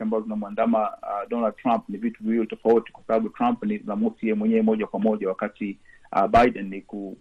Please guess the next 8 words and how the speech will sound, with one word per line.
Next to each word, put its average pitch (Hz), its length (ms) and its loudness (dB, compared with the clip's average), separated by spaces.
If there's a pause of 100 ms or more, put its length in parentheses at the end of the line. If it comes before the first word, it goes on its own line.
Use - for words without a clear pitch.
kwamba 107 260 0
ni, 95 240 -6
ni, 92 240 -6
ni 98 300 -6 (100)
mmoja 101 480 4
wa 92 80 4
wanafamilia 87 640 -4
yake. - 280 -6